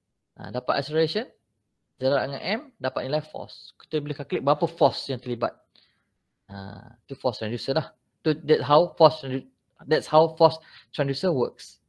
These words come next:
The measure force based on the acceleration. Okey. Saya go, saya go, saya go direct lah.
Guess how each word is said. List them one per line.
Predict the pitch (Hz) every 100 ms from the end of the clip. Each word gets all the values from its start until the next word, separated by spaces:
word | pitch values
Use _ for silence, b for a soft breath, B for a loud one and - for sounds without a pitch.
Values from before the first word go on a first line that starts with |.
| _ _ _ _ _ _
The | 135 151 170 -
measure | - 123 123 165
force | 180 - 190 196 -
based | 123 147
on | - 156 156
the | 143
acceleration. | - - 117 117 107 107 98 _ _ B B B _ _ _ _ _ _ _ _ _ _
Okey. | 104 101 101 _ _ _ _ _ _ _
Saya | 101 98 107
go, | 113 107 104 -
saya | 107 101
go, | 107 - _ _ _ _ _ _ _ _ _
saya | 107
go | 107 104
direct | 107 110
lah. | 127